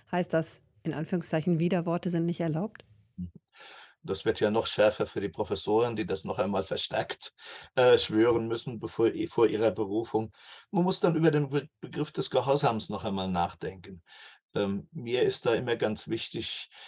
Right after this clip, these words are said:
Speaker 2: äh, ein Wort von John Henry Kardinal Newman, der gesagt hat, wenn ich einen Toast auf den Papst, äh, ausspreche, dann zuallererst auf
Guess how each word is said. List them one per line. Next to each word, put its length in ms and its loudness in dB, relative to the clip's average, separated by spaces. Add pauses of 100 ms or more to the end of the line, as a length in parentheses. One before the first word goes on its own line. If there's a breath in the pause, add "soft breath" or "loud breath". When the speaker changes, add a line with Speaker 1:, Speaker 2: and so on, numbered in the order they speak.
(140 loud breath)
Speaker 2:
äh, 60 -2
ein 340 4
Wort 260 -2
von 440 -4
John 200 -2
Henry 300 -4
Kardinal 460 -2
Newman, 440 0
der 120 2
gesagt 400 -8
hat, 160 -6
wenn 120 -4
ich 180 -6
einen 260 -4
Toast 360 -6
auf 140 -8
den 240 -4 (420 loud breath)
Papst, 800 2 (440 loud breath)
äh, 60 2
ausspreche, 800 2
dann 180 0
zuallererst 960 -2 (340 loud breath)
auf 400 -4